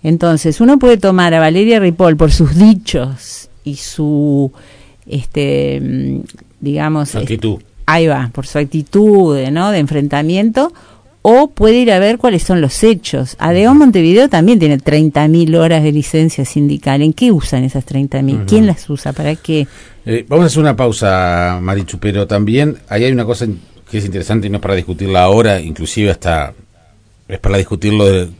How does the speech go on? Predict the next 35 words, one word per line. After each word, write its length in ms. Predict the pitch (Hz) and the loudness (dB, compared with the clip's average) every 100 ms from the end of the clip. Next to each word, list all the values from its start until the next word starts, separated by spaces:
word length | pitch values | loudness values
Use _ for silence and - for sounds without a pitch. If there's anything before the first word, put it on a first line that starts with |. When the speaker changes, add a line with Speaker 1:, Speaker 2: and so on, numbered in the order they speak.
| 71 80 | -20 -8
Speaker 2:
del-, 380 | 87 82 85 | -6 -6 -8
desde 180 | 82 80 | -6 -4
el 80 | 87 | -4
periodismo, 1040 | 92 92 92 107 120 113 101 95 98 92 73 82 78 | -2 0 2 4 4 4 2 2 -2 -4 -10 -16 -12
vos 180 | 85 | -12
que 160 | - 87 | -8 -6
has 100 | 78 | -4
dirigido 440 | 85 76 - 90 | -4 -6 -4 -4
medios, 680 | 82 104 104 98 92 87 - | -2 0 0 -2 -2 -4 -8
y 60 | 82 | -14
etcétera, 540 | - 101 104 98 98 - - - - - _ _ | -8 -6 -2 -4 -4 -12 -20 -20 -20 -20 _ _
que 100 | - | -4
es 100 | 123 | -4
también 540 | - 113 107 123 131 - | -2 -2 0 0 -2 -6
que 160 | - 101 | -6 -2
hemos 340 | 127 139 - | 0 0 -2
hecho 460 | 113 87 - 80 - _ _ _ _ _ _ - | -4 -4 -8 -10 -12 _ _ _ _ _ _ -8
de 140 | 92 | -4
las 240 | 92 - | -4 -4
opiniones 800 | 95 90 87 110 135 123 92 - | -6 -4 -2 0 2 0 -2 -6
y 40 | 90 | -6
de 120 | 85 | -6
los 180 | 82 73 | -6 -6
dichos 560 | 104 107 - 92 - _ _ _ | -6 -6 -10 -10 -12 _ _ _
noticias. 720 | 90 85 76 71 - - - _ | -10 -10 -10 -16 -16 -20 -20 _
Speaker 1:
Totalmente. 920 | 196 170 208 185 - 208 185 185 - - - | 2 4 4 4 2 -2 0 0 -6 -8 -8
Speaker 2:
Entonces, 640 | - 87 107 104 87 - _ - - - | -6 -4 -2 -2 -4 -6 _ -20 -20 -6
eh, 300 | 98 95 98 | -2 -2 -2
los 200 | 104 101 | -2 -2
titulares 480 | 104 104 110 139 120 | -4 -2 0 0 0
son 300 | 131 127 127 | 0 0 0
sobre 360 | 120 101 95 | -2 -2 -4
qué 180 | - 120 | -6 -4
opina 480 | 123 - 131 139 | -4 -2 0 2
Speaker 1:
¿Qué 40 | 127 | 0